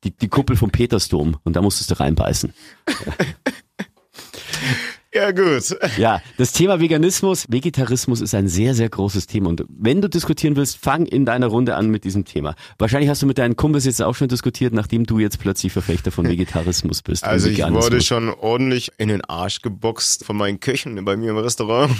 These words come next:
Speaker 1: Weil, was sagen die dann?
Speaker 2: Ich hab's eine Woche probiert, komplett auf Fleisch zu verzichten, also ich hatte kein Problem damit. „Wie?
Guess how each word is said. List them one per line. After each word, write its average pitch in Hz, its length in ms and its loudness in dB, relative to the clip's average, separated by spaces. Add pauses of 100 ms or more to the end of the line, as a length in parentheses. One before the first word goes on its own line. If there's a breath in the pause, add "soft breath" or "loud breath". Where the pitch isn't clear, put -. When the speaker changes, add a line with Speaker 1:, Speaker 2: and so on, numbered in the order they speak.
(100)
Speaker 1:
Weil, 110 420 2
was 117 100 2
sagen 123 200 2
die 165 80 -2
dann? 160 320 -2
Speaker 2:
Ich 110 120 0
hab's - 220 0
eine 131 100 0
Woche 143 220 2
probiert, 123 580 0
komplett 127 320 -4
auf 131 80 0
Fleisch - 320 -2
zu - 140 -14
verzichten, 131 400 -4
also 101 180 0
ich 101 60 0
hatte 117 140 -2
kein 107 200 0
Problem 107 320 0
damit. 127 320 2 (480)
„Wie? 107 380 0